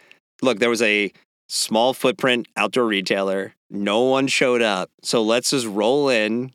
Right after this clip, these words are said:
Let's cause a big stir. I actually reached out to their P R representatives. I sent them the episode to say, "Hey, if anybody over there, Colby Black or anybody who works there wants to come on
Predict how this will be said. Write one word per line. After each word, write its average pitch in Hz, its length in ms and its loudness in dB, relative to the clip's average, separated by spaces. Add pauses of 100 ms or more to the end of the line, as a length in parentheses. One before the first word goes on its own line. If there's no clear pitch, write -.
(140)
Let's 113 220 -4
cause 113 440 0
a 123 40 -2
big 120 200 -2
stir. 110 240 0
I 139 160 2
actually 196 200 -2
reached 165 220 -2
out 151 240 0
to 135 80 -2
their 117 160 0
P - 160 -4
R 143 200 0
representatives. 107 520 -2
I 113 40 0
sent 123 240 -2
them 117 120 0
the 107 80 2
episode 110 440 0
to 98 60 -4
say, 101 160 2
"Hey, 120 120 2
if 110 80 -2
anybody 117 340 0
over 123 200 0
there, 95 260 0
Colby 113 300 0
Black 107 380 0
or 107 80 0
anybody 101 320 -2
who 101 100 -2
works 101 240 -2
there 101 120 0
wants 101 260 -2
to 117 60 -2
come 110 160 -4
on 98 300 0